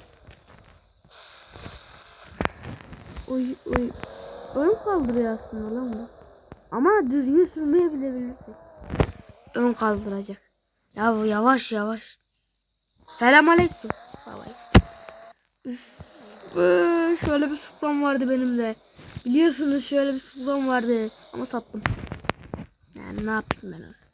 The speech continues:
Üf.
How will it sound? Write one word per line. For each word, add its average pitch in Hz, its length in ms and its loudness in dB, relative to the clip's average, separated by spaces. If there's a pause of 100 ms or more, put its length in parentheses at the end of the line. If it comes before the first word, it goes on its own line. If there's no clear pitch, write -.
(2750)
Üf. - 380 0